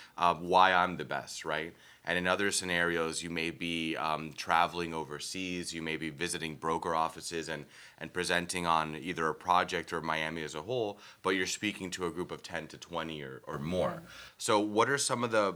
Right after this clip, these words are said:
Speaker 1: sort of tried and true methods that you have that, that you think that we can apply in our, in our day-to-day in those scenarios to have a better outcome.
Speaker 2: Right. So I think the number one factor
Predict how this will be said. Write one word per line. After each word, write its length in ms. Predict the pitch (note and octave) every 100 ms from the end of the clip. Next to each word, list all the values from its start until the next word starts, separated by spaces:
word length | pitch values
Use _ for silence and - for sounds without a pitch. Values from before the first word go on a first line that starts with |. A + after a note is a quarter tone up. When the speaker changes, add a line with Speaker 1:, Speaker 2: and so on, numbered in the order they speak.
| -
Speaker 1:
sort 240 | - - G2
of 80 | F2+
tried 340 | - F#2+ G2
and 120 | F#2+
true 180 | - G#2+
methods 520 | G#2 F#2 F2+ F2+ F2+
that 120 | E2+
you 140 | D#2 E2
have 340 | F2 D#2+ D#2+
that, 200 | E2+ D2 - - -
that 120 | F2
you 120 | F2+
think 220 | F2+ F#2
that 220 | F2 E2 E2
we 140 | G2+
can 240 | F2+ F#2+
apply 720 | F2 - - G#2 G2+ D2+ C#2+ - - - -
in 140 | F#2
our, 160 | F#2 F2
in 160 | E2 F2+
our 80 |
day-to-day 460 | E2 E2+ F2+ E2+ F2
in 80 | E2+
those 180 | E2 E2
scenarios 720 | F2 F2 E2 D2 C2 C2 -
to 320 | - F2+ D#2 C#2 - _ _ E2+
have 120 | E2+
a 40 |
better 200 | D#2+ D2 C#2+
outcome. 160 | D2+
Speaker 2:
Right. 240 | F3+ E3+ - -
So 120 | - G#3+
I 40 |
think 240 | A#3+ -
the 80 | -
number 260 | G#3 G#3 G#3+
one 240 | F3 G3
factor 600 | F#3+ - F3 F3 - E3